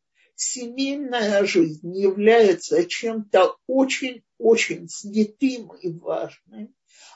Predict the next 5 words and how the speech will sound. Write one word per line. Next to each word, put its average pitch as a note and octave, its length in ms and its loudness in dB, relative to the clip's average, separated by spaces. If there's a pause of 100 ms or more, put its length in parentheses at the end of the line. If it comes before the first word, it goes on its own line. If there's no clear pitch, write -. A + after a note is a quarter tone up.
от A3 220 -2
которого C4 640 4
человек A#3+ 720 0
не A3+ 280 -4
может, A3+ 920 -2